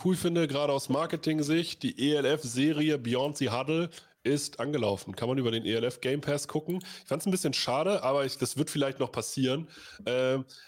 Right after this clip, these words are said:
ich finde, Docutainment ist der perfekte Einstieg, wenn du noch nicht im Sport drin bist, um eine Geschichte mitzukriegen. Ich kann's natürlich auch verstehen, dass man das in den Game Pass packt, weil du willst, dass die Leute den Game Pass kaufen.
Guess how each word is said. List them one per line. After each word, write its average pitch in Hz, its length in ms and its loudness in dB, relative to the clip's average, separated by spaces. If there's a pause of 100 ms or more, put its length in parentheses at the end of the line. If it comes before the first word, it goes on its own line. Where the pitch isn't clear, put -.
(640)
ich 175 180 0
finde, 175 420 4
Docutainment 151 800 0
ist 139 120 -2
der 135 80 2
perfekte 147 640 -2
Einstieg, 139 640 -2
wenn 127 100 -2
du 127 80 2
noch 123 240 -2
nicht 143 640 -4 (720)
im 165 160 0
Sport 127 460 -2
drin 120 240 2
bist, 131 420 -2 (440)
um 143 440 0 (160)
eine 127 120 -2
Geschichte 127 420 -2
mitzukriegen. 98 580 -4
Ich - 160 -6
kann's 143 280 -2
natürlich 151 540 0
auch 131 180 2
verstehen, 143 440 0
dass 131 140 -2
man 117 120 0
das 117 160 -2
in 120 60 -2
den 107 140 2
Game 131 180 0
Pass 156 180 -4
packt, - 260 -6
weil 113 100 2
du 107 140 -2
willst, 135 260 0
dass 117 80 0
die - 100 -2
Leute 113 320 2
den 107 140 -4
Game 104 180 2
Pass - 180 -8
kaufen. 87 320 -10